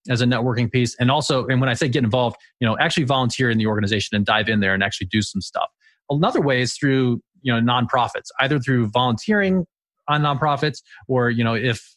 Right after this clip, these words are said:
if you have the opportunity to join a, a nonprofit board, you can really learn a lot about other people. It's a fantastic networking opportunity. And it's also an experience for you to really shape an organization in a way that you maybe wouldn't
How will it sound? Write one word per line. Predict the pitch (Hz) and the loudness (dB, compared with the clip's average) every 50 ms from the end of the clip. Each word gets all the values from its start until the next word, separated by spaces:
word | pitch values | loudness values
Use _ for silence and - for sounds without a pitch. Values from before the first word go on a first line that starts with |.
| _ - | _ -8
if | 123 110 - | -8 -6 -4
you | - 120 | -2 -2
have | 131 131 127 | 0 0 0
the | 139 | 0
opportunity | 135 120 - - - 156 147 143 139 117 | -2 -4 -4 -6 -4 -2 0 0 0 0
to | - 107 | -2 -4
join | 95 - 123 120 123 123 | -4 -2 0 0 0 0
a, | 123 113 110 - | 0 0 0 0
a | 107 | 0
nonprofit | 107 107 107 107 101 - 120 110 101 - 104 101 101 | 0 0 0 0 0 0 -2 -2 -2 -2 -4 -4 -2
board, | 101 104 98 98 95 98 - - _ - - - - _ _ | -2 0 0 0 -2 -4 -6 -8 _ -20 -20 -20 -20 _ _
you | - 127 120 | -4 -2 0
can | - 143 131 120 | 0 2 0 0
really | 104 104 123 147 175 170 160 143 127 | 0 0 0 2 2 2 2 2 0
learn | 113 110 120 123 123 120 | 0 0 0 2 0 0
a | 107 | 0
lot | 101 101 107 107 104 101 95 - - - | 0 0 0 0 0 0 -2 -4 -6 -6
about | 101 - 104 98 98 92 - _ _ _ _ _ _ - | -4 -2 0 0 0 -2 -4 _ _ _ _ _ _ -2
other | 120 110 120 107 | 0 0 0 -2
people. | - - 165 147 120 156 143 139 139 127 - - | 0 -2 -2 0 2 0 0 0 0 -2 -6 -10
It's | 113 - | -8 -6
a | 117 101 | -4 -4
fantastic | - - 123 110 - - 143 139 - 135 110 | -2 -2 -2 -2 0 0 -2 -2 -2 -2 0
networking | 110 123 127 127 127 131 120 - 131 127 120 | 0 0 0 0 0 -2 -2 0 0 0 0
opportunity. | 120 - 117 - - 127 120 117 113 120 120 120 - - - - - _ - | 0 -2 -4 -4 -2 0 0 2 2 0 0 -2 -4 -8 -14 -20 -16 _ -2
And | 120 120 117 117 113 110 110 107 101 - | 0 0 2 0 0 0 0 -2 -2 -2
it's | 117 120 - | -2 0 0
also | 170 202 - - 156 127 | 0 0 2 0 0 0
an | 120 - 120 117 117 | 0 0 0 0 0
experience | 113 113 - - - 139 131 123 123 110 - | 0 -2 -4 -6 -4 -2 0 0 0 -2 -2
for | - 123 | -2 0
you | 120 120 117 - - | 0 0 0 0 0
to | 120 110 107 104 104 104 98 - _ _ _ _ _ - | 0 2 2 2 2 0 -2 -6 _ _ _ _ _ -2
really | 160 175 143 | 0 0 0
shape | 110 - - - 139 147 147 139 143 | 0 -2 -2 -2 -2 -2 -2 -2 -2
an | 160 123 | -2 0
organization | 123 123 117 117 113 104 - 123 139 170 - - 117 101 98 104 107 - _ _ _ _ _ | 0 0 0 0 0 0 0 0 0 -2 -2 -2 -2 -2 -2 -2 -4 -6 _ _ _ _ _
in | - 120 117 | -4 -2 0
a | 110 | 0
way | 107 117 113 | 0 0 0
that | 113 113 104 | 0 0 0
you | 117 117 | 0 2
maybe | 113 117 123 123 113 117 110 | 2 2 0 0 0 0 -2
wouldn't | 101 101 110 127 127 - 107 104 98 - | 0 0 0 0 0 0 0 0 0 -2